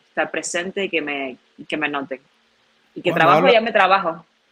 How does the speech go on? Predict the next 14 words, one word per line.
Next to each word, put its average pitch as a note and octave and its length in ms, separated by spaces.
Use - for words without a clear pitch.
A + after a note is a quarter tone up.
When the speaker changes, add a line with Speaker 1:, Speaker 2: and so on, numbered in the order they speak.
Speaker 2:
cuando C3+ 280
hablas F3 220
de D#3+ 80
nuevos E3 300
comienzos, E3 520
¿a C#3+ 80
qué D3 80
te D#3 120
refieres D3 420
específicamente? A#2+ 800
Speaker 1:
¿A E3 80
qué F3 120
me F#3+ 160
refiero? F#3 640